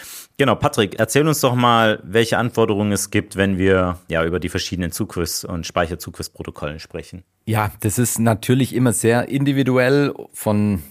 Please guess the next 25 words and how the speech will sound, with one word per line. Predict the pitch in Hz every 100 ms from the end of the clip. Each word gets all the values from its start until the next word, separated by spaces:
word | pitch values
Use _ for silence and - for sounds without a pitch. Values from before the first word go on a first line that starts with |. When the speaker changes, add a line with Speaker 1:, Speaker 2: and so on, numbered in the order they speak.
| _
Speaker 2:
der, | 87 92
der | 98 95
bestehenden | - 87 107 95 92 90
Infrastruktur | 98 131 131 123 - 110
des | 98 -
Kunden | - 254 175
abhängig. | 127 117 127 131 127 - - - - - - _ _
Aber | - 101 107 110 104 113 107
wir | 104 107
haben | 104 110
mal | 98 98
ein | 87 -
paar | 107 104
Anforderungen | 107 101 104 95 107
mitgebracht, | 165 120 - 113 113 - _ -
die | 101
unserer | - 104 92 92
Meinung | 87 92 87
nach | 90 85 -
dabei | - - 85 78 - _ _ _
zu | -
betrachten | 98 - 82 - -
sind. | 80 92 - - _ - - - - - _
Da | 127
ist | 131 156 -